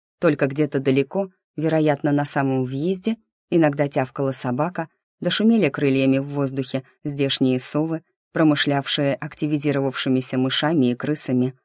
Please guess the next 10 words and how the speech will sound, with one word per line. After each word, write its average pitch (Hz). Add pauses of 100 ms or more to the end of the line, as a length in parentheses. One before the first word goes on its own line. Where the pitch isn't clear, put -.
(260)
Полина 262
быстро 147
продрогла 147 (180)
и 180
вернулась 131
домой. 131 (420)
Закрыла 147
за 139
собой 135
дверь 160